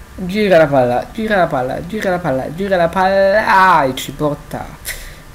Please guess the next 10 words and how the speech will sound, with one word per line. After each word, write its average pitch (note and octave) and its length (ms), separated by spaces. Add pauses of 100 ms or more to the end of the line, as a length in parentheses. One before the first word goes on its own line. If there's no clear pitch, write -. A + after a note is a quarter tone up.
Weidenfeller, D3 840
Begovic C#3+ 720
e A2+ 140
Colocini, C#3 920
tutti E3+ 260
i D3+ 40
B C3 140
P C3 100
L. C3 440
Un, E3+ 260